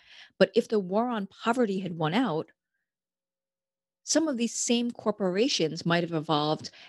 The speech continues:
as corporations to make a buck off of efforts to eradicate poverty.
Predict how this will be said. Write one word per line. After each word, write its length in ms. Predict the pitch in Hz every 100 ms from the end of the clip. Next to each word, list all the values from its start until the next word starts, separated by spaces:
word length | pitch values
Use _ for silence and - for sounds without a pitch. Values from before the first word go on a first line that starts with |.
| _
as 520 | 180 170 165 - - - _ _ _ _ _ -
corporations 680 | - 220 208 185 185 175 175
to 120 | -
make 260 | 165 156 160
a 80 | 165
buck 360 | 151 135 - -
off 300 | 160 139 170 -
of 480 | 143 135 123 - - _ _ _ _ _ _ -
efforts 340 | 165 135 135 -
to 120 | 139
eradicate 540 | 131 127 - - -
poverty. 520 | - 123 113 - -